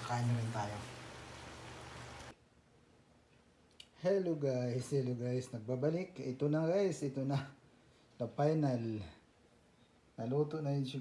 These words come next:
guys, ano? At saka nag, ah, ano na rin ako sa aking plato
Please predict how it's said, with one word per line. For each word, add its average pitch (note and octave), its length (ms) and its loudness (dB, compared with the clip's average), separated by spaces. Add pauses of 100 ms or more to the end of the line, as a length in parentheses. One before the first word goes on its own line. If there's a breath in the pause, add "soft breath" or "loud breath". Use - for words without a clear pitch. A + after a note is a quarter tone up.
guys, D3 240 0
ano? C3+ 240 0
At C3 160 -6
saka - 160 -8
nag, A2+ 240 -4
ah, G#2+ 240 -8
ano A#2+ 240 -6
na A#2 80 -4
rin A2 160 -6
ako A2 160 -8
sa G#2 160 -8
aking G#2+ 160 -8
plato A2+ 400 -6